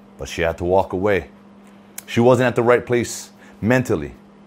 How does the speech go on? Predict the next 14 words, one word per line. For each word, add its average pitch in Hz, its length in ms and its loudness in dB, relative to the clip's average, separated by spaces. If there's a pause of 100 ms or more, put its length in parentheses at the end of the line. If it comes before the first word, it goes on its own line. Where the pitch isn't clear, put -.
(800)
A - 20 -4
lot 131 180 4
of 107 140 2
other 123 320 2
things 120 380 -4
going 107 260 -2
on, 107 460 0 (580)
out 135 200 4
of 113 180 -2
rhythm, 104 320 0 (180)
out 120 160 4
of 104 100 0
sync. - 460 -10 (3000)
Micromanaging 113 1300 0